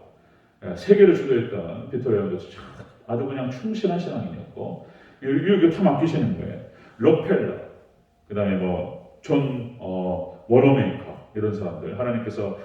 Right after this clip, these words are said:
물질을 주시고 하나님 나라 확장에 귀하게 쓰임받던 사람들이죠. 주의 종들은 여기서 벗어나요. 예, 주의 종들이 벗어납니다. 그래서 여러분들, 어, 정말 신앙생활 하나님 바로 쓰셔서 하나님께 큰 기업을 맡기시고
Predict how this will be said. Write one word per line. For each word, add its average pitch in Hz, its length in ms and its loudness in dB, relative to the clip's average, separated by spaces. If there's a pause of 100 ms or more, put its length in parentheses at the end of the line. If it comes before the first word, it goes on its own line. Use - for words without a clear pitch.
(100)
물질을 110 380 -2
주시고 101 680 -4
하나님 135 220 -2
나라 104 160 0
확장에 101 240 -6
귀하게 113 260 2
쓰임받던 98 460 -4
사람들이죠. - 680 -14 (340)
주의 196 240 6
종들은 196 460 4
여기서 156 360 0
벗어나요. 113 920 -4
예, 85 320 -10 (320)
주의 101 120 -4
종들이 87 300 -8
벗어납니다. - 380 -16
그래서 - 280 -12 (540)
여러분들, 110 540 4
어, 87 320 -4
정말 123 180 2
신앙생활 120 720 2
하나님 135 340 -2
바로 131 220 4
쓰셔서 - 840 -2 (460)
하나님께 123 380 0
큰 254 480 2
기업을 156 360 4
맡기시고 - 480 -8